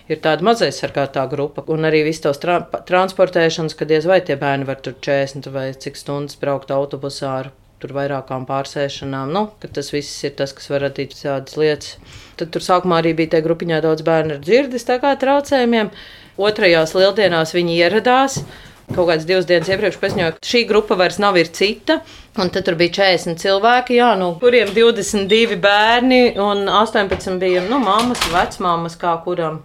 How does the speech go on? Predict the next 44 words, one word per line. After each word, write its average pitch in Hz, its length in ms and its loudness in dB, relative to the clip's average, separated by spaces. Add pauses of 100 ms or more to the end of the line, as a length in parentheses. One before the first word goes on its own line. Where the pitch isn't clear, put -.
Es 165 120 -10
tā 170 160 0
pieslēdzos 214 680 -2 (400)
tai 190 160 6
lietai, 208 440 4
un 170 200 0
arī 165 180 0 (300)
tur 165 160 -2
vēl 156 160 -2
tāda 156 200 0
biedrība 160 420 -2
Rīgas 160 180 -6
pilsētas 165 400 -2
rūpju 214 280 0
bērns, 208 340 2
jo 165 100 0
viņiem 165 240 -4
bija 160 240 -2 (360)
tāda 151 280 -2
vieta, 170 240 -2
kur 160 140 -4
izmidināt 220 640 0
kādu - 260 0
vienu 190 320 -2
daļu, 185 360 2 (200)
jo 165 140 -2
sākumā 170 320 -2
mēs 160 160 -4
runājam 165 220 -2
par 160 100 -8
grupiņu 170 340 -2
ar 190 100 2
astoņpadsmit 170 600 -6
cilvēkiem, 165 640 0 (160)
tad 165 180 -4
arī 160 180 -2
tur 151 160 -10
vēl 180 200 2
labi 170 200 -2
cilvēki, 165 460 0
kas - 120 -10
viņiem 160 220 -2
apmaksāja 165 540 -2
to 151 80 0